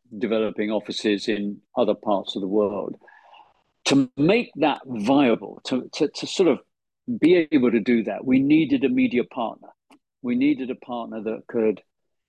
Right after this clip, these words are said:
be alongside us, that could deliver what clients needed, because there is a practical, yes, you can have the ideas, but you've also, there is a process to, uh,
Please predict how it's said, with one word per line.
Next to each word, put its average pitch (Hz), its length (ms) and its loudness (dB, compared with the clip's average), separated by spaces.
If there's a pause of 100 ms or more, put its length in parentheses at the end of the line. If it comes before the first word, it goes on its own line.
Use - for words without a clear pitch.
(260)
be 131 300 4 (120)
alongside 117 680 2
us, 107 300 -2
that 117 200 -6
could 98 200 -6
deliver 107 560 2
what 101 260 -6
clients 104 420 -10
needed, 110 380 2
because 139 220 -2
there 143 140 4
is 113 100 -2
a 117 160 0
practical, - 520 -8
yes, 131 360 0
you 107 80 -12
can 104 100 -8
have 127 220 -4
the 120 140 2
ideas, 113 500 2
but 143 160 -6
you've 156 160 -2
also, 147 360 2 (540)
there 143 120 4
is 123 120 2
a 120 60 -2 (100)
process - 720 -2 (520)
to, 110 360 -2
uh, 104 160 -2